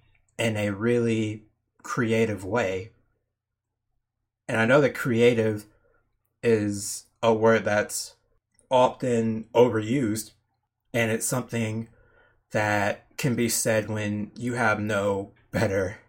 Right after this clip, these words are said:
<laughs> adjectives. But this truly is creative. The way that they crafted this show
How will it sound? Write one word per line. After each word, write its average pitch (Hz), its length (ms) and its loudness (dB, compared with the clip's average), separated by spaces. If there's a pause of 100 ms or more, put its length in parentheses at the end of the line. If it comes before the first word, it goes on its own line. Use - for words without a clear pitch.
(160)
<laughs> - 200 -20
adjectives. 113 1400 0 (1200)
But 120 180 6
this - 460 -2 (440)
truly 131 520 4
is 101 460 2 (260)
creative. 113 640 0
The 113 100 -6
way 117 240 2
that 120 200 -2
they 104 500 -2 (1000)
crafted 120 680 2
this 107 160 -4
show 104 580 0